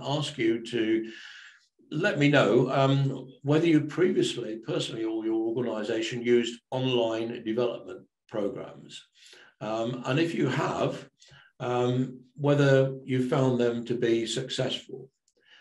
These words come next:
Uh, so the poll should be launched now. It should be available on your screen.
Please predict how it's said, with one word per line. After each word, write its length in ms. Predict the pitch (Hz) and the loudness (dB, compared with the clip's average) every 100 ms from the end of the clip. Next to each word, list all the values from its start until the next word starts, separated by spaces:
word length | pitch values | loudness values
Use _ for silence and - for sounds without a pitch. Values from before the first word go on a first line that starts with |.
| - _ | -20 _
Uh, 260 | 76 - | -10 -10
so 380 | - - 120 113 | -4 0 2 2
the 140 | 110 - | -2 -4
poll 340 | - 98 - | 0 0 0
should 240 | - 143 | -2 -2
be 400 | 127 113 110 - 107 | 2 2 2 -2 -2
launched 500 | 120 117 127 135 143 | -2 -2 -6 -10 -10
now. 260 | 131 139 | -6 -4
It 100 | 127 | -6
should 260 | - 139 131 | -4 -4 0
be 340 | 127 117 110 | 0 2 0
available 640 | 113 110 113 107 107 110 - | -2 -2 0 -2 -4 -6 -6
on 160 | 120 110 | -8 -4
your 260 | 101 92 - | -4 -4 -8
screen. 580 | - 117 123 123 - | -10 -6 -4 -4 -6